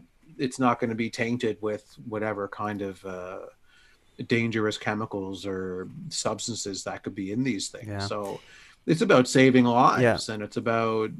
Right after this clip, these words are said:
Speaker 1: um, you know, going to the real issues here and, and taking away that stigma and allowing them to have more of a positive connection with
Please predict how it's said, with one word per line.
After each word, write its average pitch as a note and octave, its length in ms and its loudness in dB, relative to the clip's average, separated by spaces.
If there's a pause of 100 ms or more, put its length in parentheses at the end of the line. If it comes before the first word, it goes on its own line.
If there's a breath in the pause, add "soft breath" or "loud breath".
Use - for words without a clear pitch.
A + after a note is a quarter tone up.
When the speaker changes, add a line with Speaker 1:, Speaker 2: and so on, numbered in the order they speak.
(200)
Speaker 1:
um, G#2 1080 -4 (360)
you E3 160 0
know, A#2 240 -2
going C#3 500 0
to C3+ 140 -2
the A#2+ 100 -2
real A#2 680 0 (680)
issues D3 420 2
here G#2+ 320 0
and, A2+ 180 -4
and G#2+ 280 -8
taking C3+ 340 2
away A2 220 2
that G#2 200 -4
stigma G#2+ 540 -6
and A#2 100 -6
allowing A#2 480 0
them A2 220 -6
to G#2+ 80 -12
have A2 220 -4
more A2 340 -2
of G#2+ 100 -4
a G#2 120 -6
positive G#2+ 920 -2 (440 soft breath)
connection B2 600 2
with A2 200 -4